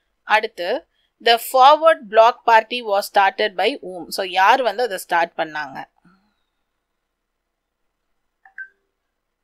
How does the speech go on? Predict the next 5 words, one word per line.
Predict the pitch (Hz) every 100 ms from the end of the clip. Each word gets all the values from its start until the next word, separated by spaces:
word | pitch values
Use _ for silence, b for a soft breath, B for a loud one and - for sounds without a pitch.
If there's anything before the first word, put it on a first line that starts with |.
| _ _ _ _ _ _ _ _ _
So, | - 226
யாருன்னு | 214 226 247 240
பாத்தீங்கன்னா, | 202 208 294
சுபாஷ் | - 220 220 - -
சந்திர | 175 156